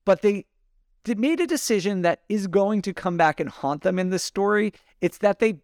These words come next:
bought long-dated bonds. So they bought these bonds that don't mature for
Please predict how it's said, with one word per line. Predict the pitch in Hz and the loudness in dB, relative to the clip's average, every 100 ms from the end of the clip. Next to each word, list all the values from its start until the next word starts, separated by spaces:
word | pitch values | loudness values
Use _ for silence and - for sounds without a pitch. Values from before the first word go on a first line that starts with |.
| _ | _
bought | 156 165 190 - | 2 4 2 0
long-dated | 143 131 135 147 151 143 139 131 127 117 107 | -6 -2 0 0 0 -2 -2 0 -2 -4 -4
bonds. | 110 110 98 - - | -2 -2 -6 -16 -6
So | - 156 | 2 2
they | 165 | 2
bought | 135 - 214 247 208 | -2 2 4 4 0
these | 254 185 | -4 -4
bonds | - 185 185 151 120 135 _ _ - | -2 0 2 2 -2 -6 _ _ -2
that | 160 151 113 | 0 0 2
don't | 165 233 190 | 0 0 -4
mature | 190 - - 226 165 147 165 _ _ | -6 -6 0 0 2 0 -4 _ _
for | - 185 185 185 | -6 0 2 2